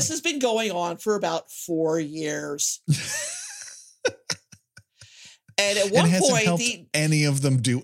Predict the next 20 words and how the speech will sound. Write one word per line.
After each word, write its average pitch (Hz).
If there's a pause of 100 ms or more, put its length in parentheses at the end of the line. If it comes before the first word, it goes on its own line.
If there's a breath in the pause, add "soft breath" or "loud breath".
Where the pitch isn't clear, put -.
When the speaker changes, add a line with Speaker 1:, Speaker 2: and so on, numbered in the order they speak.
Speaker 1:
anything. 92
Speaker 2:
the, 262
the, 247
the, 240
the 202
reasoning 302
for 226
why 196
this, 196
a, 190
a 190
cha-, 240
character 247
ultimately 220 (280 loud breath)
decides 214
to 220
disguise 247
themselves 175
and 190
start 226